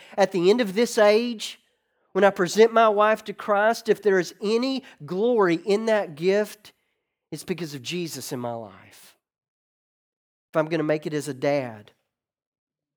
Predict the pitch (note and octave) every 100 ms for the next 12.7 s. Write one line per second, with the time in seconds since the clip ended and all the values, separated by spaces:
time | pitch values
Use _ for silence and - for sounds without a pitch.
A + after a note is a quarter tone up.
0 | _ _ _ _ _ _ _ E3 E3+ D#3+
1 | D#3+ F#3 G3 D#3 C#3+ F3 E3 D3+ F3 E3
2 | D3+ C#3 F3+ G#3 G#3 E3+ - - F3 E3+
3 | - D3 C#3+ D3+ D#3 C#3 C#3 - C#3+ C3
4 | B2 A#2 E3+ F#3+ E3 C3 A2 - - _
5 | _ _ _ E3+ E3+ E3 D3+ D3 C#3+ D#3+
6 | D3+ E3 A3 A3 G#3+ G#3 F#3+ G#3 A#3 G3
7 | - _ _ _ - F3+ G#3+ F#3 G3 A3
8 | A3+ A3 A3+ A3 F#3 - A3 G#3+ G3+ G#3
9 | - G3+ G#3 G#3+ G#3 G3 E3+ - G3 A3+
10 | C#4 B3+ - - - A3+ A#3 C4 A3 G#3
11 | A3+ A3+ - G#3 G3 G#3+ A3+ G#3+ F3 E3+
12 | G3 G#3 - - G3 F#3